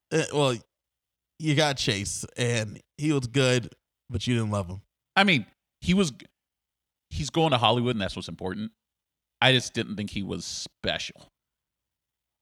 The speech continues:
Speaker 1: We got up next Ace Styles,
Speaker 2: Mm-hmm.
Speaker 1: the young boy from Tulsa, Oklahoma, sang an original song.
Speaker 2: Right.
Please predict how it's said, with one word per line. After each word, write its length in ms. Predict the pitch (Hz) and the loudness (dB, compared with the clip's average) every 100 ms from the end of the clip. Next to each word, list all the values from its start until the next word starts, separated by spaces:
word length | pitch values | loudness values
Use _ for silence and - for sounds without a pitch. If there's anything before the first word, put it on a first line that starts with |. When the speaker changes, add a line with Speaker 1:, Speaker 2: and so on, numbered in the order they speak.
| _ _ _ _ - | _ _ _ _ -2
Speaker 1:
We 140 | 165 | 2
got 180 | 208 254 | 2 2
up 180 | 226 - _ - | 0 -4 _ -4
next 460 | 165 151 - - - _ | 0 0 -2 -10 -12 _
Ace 280 | 147 156 123 | -2 -2 -2
Styles, 880 | - - 127 117 110 104 107 - - _ _ 113 | -4 0 2 2 0 -4 -8 -14 -20 _ _ -8
Speaker 2:
Mm-hmm. 260 | 107 107 120 - | -6 -6 -8 -6
Speaker 1:
the 60 | |
young 200 | 147 151 147 | -2 0 2
boy 240 | 139 139 - - | 2 2 -2 0
from 400 | 131 120 117 98 _ _ _ _ - | 0 2 -2 -8 _ _ _ _ -2
Tulsa, 240 | 143 139 113 | 0 0 0
Oklahoma, 520 | 123 101 107 110 117 | -2 -2 -2 -2 -4
sang 200 | - 143 | -2 0
an 60 | 120 | 0
original 320 | 117 104 101 | 0 -2 -6
song. 340 | - 101 110 | -4 -4 -4
Speaker 2:
Right. 300 | 117 101 73 | -6 -6 -6